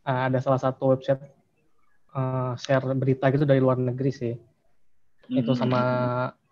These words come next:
Speaker 1: rekan-rekan juga, jadi ya, eh, dibagi-bagi karena nemunya bareng-bareng.
Speaker 2: Oh, barengan ya?
Speaker 1: Iya, barengan.
Speaker 2: Oh iya.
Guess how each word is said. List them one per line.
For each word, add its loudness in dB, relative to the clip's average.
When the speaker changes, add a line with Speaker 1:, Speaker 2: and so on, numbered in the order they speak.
Speaker 1:
rekan-rekan -2
juga, 4
jadi 4
ya, 4
eh, 2
dibagi-bagi 4
karena -4
nemunya -2
bareng-bareng. -4
Speaker 2:
Oh, 6
barengan 8
ya? 4
Speaker 1:
Iya, 4
barengan. -4
Speaker 2:
Oh -8
iya. -4